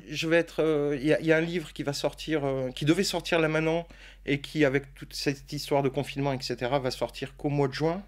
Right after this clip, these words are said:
et qui s'appelle Le virus de la vie, euh, édité par, euh, par le même, euh, le même éditeur, L'Échappée Belle, Florence Isaac et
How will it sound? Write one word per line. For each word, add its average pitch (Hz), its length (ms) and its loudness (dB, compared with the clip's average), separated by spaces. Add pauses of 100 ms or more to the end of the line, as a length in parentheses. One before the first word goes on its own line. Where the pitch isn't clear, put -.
et 123 80 -8
qui - 80 -14
s'appelle 135 220 0
Le 131 80 2
virus 147 280 -2
de 139 80 2
la 131 100 4
vie, 139 220 -4 (680)
euh, 127 220 2
édité 135 460 -2
par, 131 240 0
euh, 123 280 0 (160)
par 135 140 2
le 139 100 4
même, 143 260 0
euh, 117 260 -4
le 127 140 -2
même 143 200 2
éditeur, 135 360 -2
L'Échappée 131 380 0
Belle, 123 300 0 (480)
Florence 120 400 -6
Isaac - 400 -4
et - 80 -12